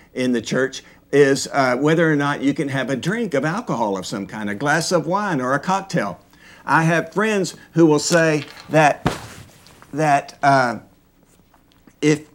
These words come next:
that all use of alcohol is abuse. But I don't believe that. I think that if, if you want to have a glass of wine, if you can do that in moderation, then, then it's okay to do that.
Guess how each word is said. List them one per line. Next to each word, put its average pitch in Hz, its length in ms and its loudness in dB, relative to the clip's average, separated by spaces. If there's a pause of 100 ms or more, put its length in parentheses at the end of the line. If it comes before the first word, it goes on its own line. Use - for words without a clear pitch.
that 139 320 -2
all 185 500 8
use 151 540 8
of 131 240 -4
alcohol 131 600 0
is 143 220 2
abuse. 190 580 0 (480)
But 160 280 2
I 165 160 6
don't 180 200 0
believe 190 380 0
that. 110 300 -4 (120)
I 160 140 0
think 165 360 -2
that 131 320 -4 (200)
if, 143 340 -2 (200)
if 127 240 -4
you 196 340 0
want 160 280 0
to 165 60 -2
have 143 140 2
a 131 80 -2
glass 151 360 0
of 123 120 -2
wine, 131 380 -6
if 120 180 -6
you 220 80 -2
can 131 280 -4
do 143 220 4
that 160 220 0
in 131 180 -2
moderation, 143 840 0 (340)
then, 139 440 -2 (320)
then 131 440 -4
it's 165 240 0
okay 190 500 -2
to 156 140 -2
do 104 220 -6
that. 82 260 -14